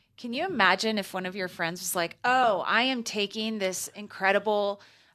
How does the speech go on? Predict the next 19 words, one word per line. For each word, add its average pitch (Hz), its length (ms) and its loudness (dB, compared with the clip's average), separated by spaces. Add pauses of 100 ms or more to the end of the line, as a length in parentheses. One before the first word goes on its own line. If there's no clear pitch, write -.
(120)
uh, 180 400 4
medicine. 208 680 2
You 220 100 0
should 226 220 -2
start 196 320 2
taking 180 340 -4
it. 147 220 -10
Ju-, 220 80 2
it's 226 240 4
just, 294 260 -2
it's 220 200 2
making 240 500 -2
me 226 160 -8
feel 185 320 -8
so - 560 0
much 214 300 -4
better.'" 156 420 0 (460)
I 262 80 4
mean, 269 220 -2